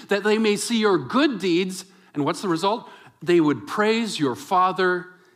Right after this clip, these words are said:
in heaven. Chapter ten, chapter eleven. Chapter ten,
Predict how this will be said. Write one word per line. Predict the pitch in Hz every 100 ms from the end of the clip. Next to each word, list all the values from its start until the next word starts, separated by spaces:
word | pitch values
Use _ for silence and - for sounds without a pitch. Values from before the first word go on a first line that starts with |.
| _
in | 151 151
heaven. | 147 147 117 104 90 - _ _ _ _ _ _ _ _ _ _ _
Chapter | 117 117
ten, | 117 143 151 160 - - _ _ _ _
chapter | - 123 -
eleven. | 127 120 104 85
Chapter | - 104 -
ten, | 101 139 147 156